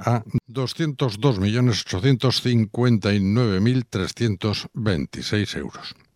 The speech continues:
Conrado Escobar destacó que se trata del presupuesto más ambicioso que se ha planteado en Logroño en los últimos quince años. Señaló también que entre sus partidas se hace un destacado esfuerzo inversor que incluye todos los grandes compromisos que este equipo de gobierno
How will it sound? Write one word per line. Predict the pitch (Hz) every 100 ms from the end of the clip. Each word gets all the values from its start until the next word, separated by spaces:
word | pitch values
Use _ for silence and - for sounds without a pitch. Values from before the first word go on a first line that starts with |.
| -
Conrado | 107 110 120
Escobar | 92 98 92
destacó | 87 82 - 80 82
que | 87
se | 110
trata | 107 123 101 92
del | 87
presupuesto | - - - 98 -
más | 80 95 90
ambicioso | 73 65 69 107 - 98
que | 101
se | 85 104
ha |
planteado | 101 92 92 90 85 76
en | 80
Logroño | 82 80 90 90 92 - - - -
en | 85 85
los | 82
últimos | 92 78 82 80 -
quince | 87 69 90
años. | 101 69 73 - - - -
Señaló | - 80 80 87 98
también | 101 101 131 143
que | 120
entre | 104 104 98
sus | - 90
partidas | - 85 98 98 131 - - 92
se | 90
hace | 85 - 98 -
un | - 127 127
destacado | 95 - 78 123 85
esfuerzo | - 95 85
inversor | 92 85 73 78
que | -
incluye | 78 78 85 80 82
todos | - - 113 117
los | 110 110
grandes | - 104 104 101 -
compromisos | 123 104 92 92 87 87 -
que | 87
este | 82 -
equipo | 69 73 71
de | 73
gobierno | 71 76 110 117 131